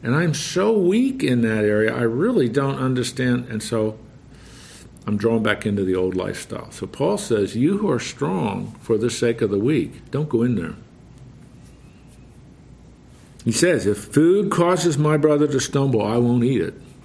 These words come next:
That's what he says in verse thirteen. So you give up your rights. You have total freedom to eat in the idol temple.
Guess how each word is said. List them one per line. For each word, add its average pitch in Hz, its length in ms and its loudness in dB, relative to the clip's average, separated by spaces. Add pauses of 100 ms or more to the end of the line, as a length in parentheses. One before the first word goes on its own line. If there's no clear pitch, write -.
(260)
That's - 180 -12
what 101 60 -2
he 95 40 -4
says 98 280 -4
in 98 80 -4
verse 98 240 -6
thirteen. 110 400 -4 (1200)
So 110 100 0
you 131 240 2
give 143 240 2
up 156 220 0
your 117 180 2
rights. - 760 -2 (680)
You 107 100 -2
have 107 220 -6
total 247 480 2
freedom 143 440 2
to 117 80 0
eat 127 100 0
in 127 40 -8
the 120 140 2
idol 101 180 0
temple. - 400 -14